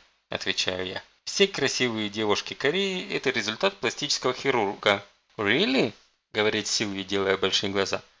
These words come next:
"Yes, of course, mademoiselle", кивнув, подтверждаю я. Силви смеётся в ответ. Силви — сорокалетняя француженка.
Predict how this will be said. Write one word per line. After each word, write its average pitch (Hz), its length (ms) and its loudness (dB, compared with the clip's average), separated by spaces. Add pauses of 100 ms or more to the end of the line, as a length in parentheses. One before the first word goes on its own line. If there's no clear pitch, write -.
(260)
"Yes, 185 560 6
of - 240 6
course, 123 320 6
mademoiselle", 95 680 2 (320)
кивнув, 98 340 0
подтверждаю 92 680 0
я. 98 180 -8 (580)
Силви 160 380 0
смеётся 101 540 2
в 101 40 0
ответ. - 400 -4 (460)
Силви — 151 480 0 (140)
сорокалетняя 107 720 0
француженка. 95 840 -4